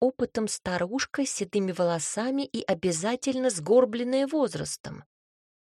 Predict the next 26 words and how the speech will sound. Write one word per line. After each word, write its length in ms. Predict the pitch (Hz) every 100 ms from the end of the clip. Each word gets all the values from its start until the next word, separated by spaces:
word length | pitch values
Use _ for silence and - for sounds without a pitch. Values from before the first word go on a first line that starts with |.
| _ _ -
Но 180 | 208 226
нам 300 | 254 277 254
предстала 680 | 226 220 - - 240 226
моложавая 840 | 214 214 220 196 214 233 208 214
женщина 680 | 196 196 240 247 - 202 175
с 140 | 170 - -
толстой 480 | 226 165 - -
вороной 520 | 151 160 196 208 208 180
косой, 680 | 175 170 - - 247 254 _ _ _ -
поблескивающей 960 | 196 208 247 247 - 214 220 208 220
тонкими 480 | - 240 233 - 214
нитями 340 | 220 220 220
серебра. 680 | 220 - 226 233 262 214 151 _ _ _ _ _ _
Рослая, 680 | 151 170 247 - 277 277 254 _ _ -
бойкая 540 | 151 226 226 - 196
на 220 | 180 175
вид, 360 | 165 220 277 - _ _ _ _ _ -
с 120 | -
внимательным 720 | 165 196 202 220 - 208 202
взглядом 540 | 190 175 220 226 208 196
чёрных 440 | - 202 196 180
глаз 360 | 208 254 240 -
в 40 |
обрамлении 540 | 185 190 190 208 202
густых 420 | 190 196 - 202 -
ресниц. 720 | 202 - 214 196 156 -